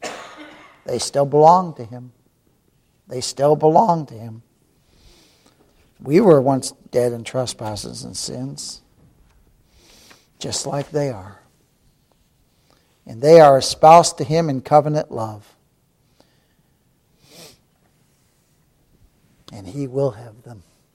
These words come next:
He will have them. He will gather them. He will gather His sheep to Himself. Why? Because He purchased them.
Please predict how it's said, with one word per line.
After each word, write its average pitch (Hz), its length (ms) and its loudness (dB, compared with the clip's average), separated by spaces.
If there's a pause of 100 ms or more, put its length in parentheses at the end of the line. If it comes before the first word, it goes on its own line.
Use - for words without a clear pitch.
(560)
He 160 180 0
will 147 140 0
have 135 160 -2
them. 135 80 -18
He 175 200 2
will 151 180 0
gather 123 460 -4
them. 131 300 -10 (1080)
He 170 180 -4
will 175 160 4
gather 180 420 10
His 180 200 2
sheep 196 380 0
to 175 120 -2
Himself. 170 580 4 (280)
Why? 185 260 8 (240)
Because - 260 -12
He 131 120 -10
purchased - 640 -10
them. 175 140 -12